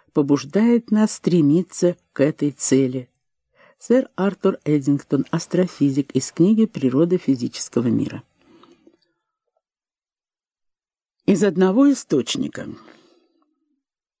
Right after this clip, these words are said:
Древнейшая из известных нам цивилизаций, шумерская, три тысячи восьмисотый год до нашей эры,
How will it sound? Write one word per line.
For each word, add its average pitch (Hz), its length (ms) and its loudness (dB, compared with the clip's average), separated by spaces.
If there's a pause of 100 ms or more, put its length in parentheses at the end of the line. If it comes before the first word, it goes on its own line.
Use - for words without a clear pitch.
(220)
Древнейшая 196 720 2
из 160 100 -2
известных 165 680 0
нам 175 240 4
цивилизаций, 160 880 -2
шумерская, 147 1000 2
три 151 200 -2
тысячи - 540 -2
восьмисотый 143 800 0
год 131 400 -2
до 135 200 0
нашей 135 720 0
эры, 220 400 0